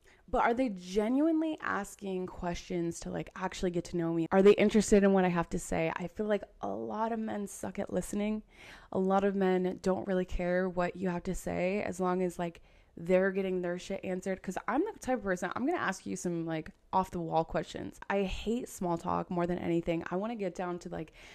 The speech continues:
the nitty, the gritty, like, how does your mind work? What are your,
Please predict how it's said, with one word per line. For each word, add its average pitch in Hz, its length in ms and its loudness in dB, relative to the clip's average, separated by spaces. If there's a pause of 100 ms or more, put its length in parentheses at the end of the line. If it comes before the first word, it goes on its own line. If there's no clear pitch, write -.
(140)
the 208 100 2
nitty, 208 380 8
the 202 80 8
gritty, 185 380 6
like, 175 160 4
how 202 260 6
does 226 160 8
your 226 80 4
mind 185 300 2
work? 170 420 2
What 185 380 2
are 220 60 4
your, 208 260 2